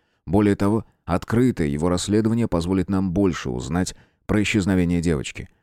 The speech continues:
Мне придётся до определённых границ признаться, зачем я здесь. Я скажу, что по факту исчезновения Абашевой с самого начала велось следствие, и я к нему причастен. Про дочь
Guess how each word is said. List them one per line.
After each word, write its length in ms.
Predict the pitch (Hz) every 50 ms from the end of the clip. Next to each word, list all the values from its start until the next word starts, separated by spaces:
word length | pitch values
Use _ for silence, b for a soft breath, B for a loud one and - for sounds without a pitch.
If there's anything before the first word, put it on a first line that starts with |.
| _ _ -
Мне 220 | 85 98 113 117
придётся 400 | 107 113 117 120 127 120 - 113
до 120 | 101 113 107
определённых 500 | 98 107 104 104 107 110 110 104 104 92
границ 380 | 87 104 101 104 117 110 -
признаться, 720 | - - 95 90 85 98 117 120 - - - - 64 - 92 -
зачем 380 | 85 82 101 104 - - 101 90
я 160 | 82 76 76
здесь. 360 | 67 60 69 67 60 - - b b b b b b
Я 200 | b 85 107 107
скажу, 380 | - - 110 98 98 120 139 127
что 140 | - -
по 140 | 92 - 76
факту 320 | - - 92 85 - - 90
исчезновения 580 | 82 - 85 80 73 95 90 87 78 76 76
Абашевой 440 | 73 76 98 101 92 - 104 95 101
с 80 | - -
самого 420 | - - 117 117 120 117 117 123
начала 500 | 123 120 113 - - 107 92 90 98 95 b b b b b
велось 400 | 73 82 107 101 92 87 80 -
следствие, 680 | - - - 92 90 80 - - - - 69 64 64 - _ _ _ _ _ _
и 100 | - 90
я 460 | 98 101 98 98 95 87 110 127 123
к 80 | 120 -
нему 240 | 139 127 123 117 107
причастен. 640 | - 101 90 - 87 71 - - - 60 58 - - _ _ _ _ _ _ _ _ -
Про 180 | - 107 107
дочь 400 | 101 98 110 110 92 - - -